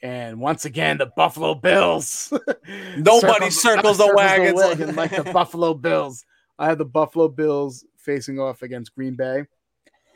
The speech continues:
Speaker 1: <coughs> And I have, just like I had last year, I'm, I'm sticking with it.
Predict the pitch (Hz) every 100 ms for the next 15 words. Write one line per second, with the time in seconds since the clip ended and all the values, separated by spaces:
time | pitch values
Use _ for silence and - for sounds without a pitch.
0 | _ _ _ _ - - - - - -
1 | 156 294 - - 170 151 143 139 139 139
2 | 135 160 - 160 151 151 147 143 160 -
3 | 127 123 127 127 127 - 214 175 160 151
4 | 117